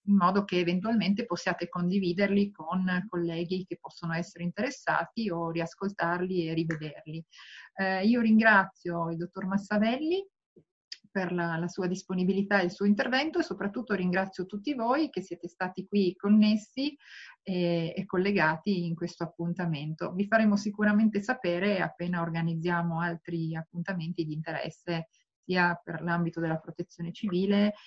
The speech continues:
e per l'ambito della polizia locale a cui molti di voi appartengono. Grazie a tutti, vi auguro buona giornata, buon lavoro e arrivederci, a presto.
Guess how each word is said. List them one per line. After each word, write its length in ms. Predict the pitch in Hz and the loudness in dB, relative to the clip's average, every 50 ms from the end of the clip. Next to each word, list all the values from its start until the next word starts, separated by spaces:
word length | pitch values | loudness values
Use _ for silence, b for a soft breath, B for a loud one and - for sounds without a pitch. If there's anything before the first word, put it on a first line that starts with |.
| B B _ | B B _
e 200 | 170 170 170 - | -4 -4 -4 -4
per 220 | - 165 160 160 | -4 -4 -4 0
l'ambito 320 | 165 165 170 170 170 - 165 | 2 2 2 2 0 0 -2
della 220 | 165 165 160 160 | -2 0 0 -2
polizia 420 | 160 165 165 165 165 - - 170 165 | -2 -2 -2 -2 -4 -4 -4 -2 -2
locale 480 | 185 208 202 - 151 151 156 165 165 | -2 -2 -2 -4 -2 -2 -2 -2 -2
a 100 | 160 165 - | -4 -6 -8
cui 180 | _ 160 160 156 | _ -10 -8 -8
molti 320 | 156 160 156 160 160 - | -8 -8 -8 -8 -8 -6
di 120 | 156 160 156 | -4 -4 -4
voi 420 | 151 147 147 143 147 147 - - | -4 -6 -8 -6 -6 -8 -6 -6
appartengono. 1040 | - 156 - - 165 160 160 _ - - - 214 214 170 180 190 196 220 240 - _ _ _ _ _ _ _ _ _ | -8 -10 -8 -8 -8 -10 -10 _ -16 -16 -14 -10 -10 -8 -6 -2 -2 -2 -2 -4 _ _ _ _ _ _ _ _ _
Grazie 400 | 190 190 190 202 202 - 240 240 | 0 0 0 0 0 -2 -4 -4
a 40 | 240 | -2
tutti, 480 | - 311 349 349 - _ - 359 359 | 2 2 0 0 0 _ 2 4 4
vi 140 | 311 226 214 | 4 2 2
auguro 640 | 196 185 185 185 190 180 170 175 170 170 165 165 160 | 2 2 0 -2 -2 -2 -2 0 0 2 2 2 0
buona 260 | 165 180 190 196 196 196 | 0 0 0 2 2 2
giornata, 540 | 202 208 - 220 196 180 202 202 - 247 | 2 2 2 2 4 4 2 2 0 0
buon 260 | 226 185 175 170 175 190 | 0 0 -2 -2 -2 0
lavoro 580 | 233 277 254 214 185 165 165 180 214 269 277 | -2 -2 -2 -2 -2 -2 0 0 0 0 0
e 320 | 220 185 160 165 160 160 156 156 156 - _ _ - | 0 0 0 -2 -2 -4 -4 -6 -8 -12 _ _ -6
arrivederci, 720 | - 185 175 185 170 170 151 156 151 165 - - - - | -4 -2 -2 0 -2 -2 -4 -6 -8 -10 -14 -12 -10 -10
a 80 | - - | -10 -10
presto. 520 | - - - - - _ _ - 285 - | -12 -16 -18 -18 -18 _ _ -18 -18 -18